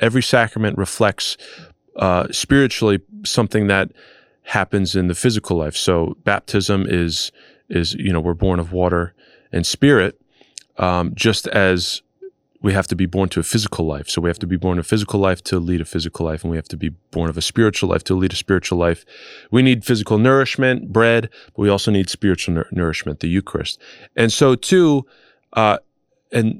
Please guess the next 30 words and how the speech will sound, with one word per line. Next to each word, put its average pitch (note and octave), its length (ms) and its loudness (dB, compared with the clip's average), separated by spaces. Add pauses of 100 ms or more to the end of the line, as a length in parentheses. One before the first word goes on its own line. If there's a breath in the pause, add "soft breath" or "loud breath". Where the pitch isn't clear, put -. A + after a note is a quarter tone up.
th-, D3+ 220 4
this C3 280 2
I'm A2 120 4
sort G2+ 200 2
of F#2+ 200 0
recollecting F#2+ 500 0
from E2+ 220 -2
f-, - 160 -10 (200)
some - 300 -4
of D#2+ 80 -4
Fulton - 260 -4
Sheen's F2+ 360 0
talks - 420 -2 (840)
here, D#2+ 360 -2 (440 soft breath)
but G2+ 100 2
I'm G2 240 0
sure - 320 -2
this - 220 -2
wisdom F2 300 0
goes E2 180 -2
way F2+ 220 2
further E2+ 320 -2
back E2 240 -2
than D#2+ 180 -8
him. F2+ 320 -2 (420 soft breath)
The, G#2 560 2 (240)
the G2+ 180 0
propagation A#2 800 2
of G2 340 0 (120)
society, A2 840 2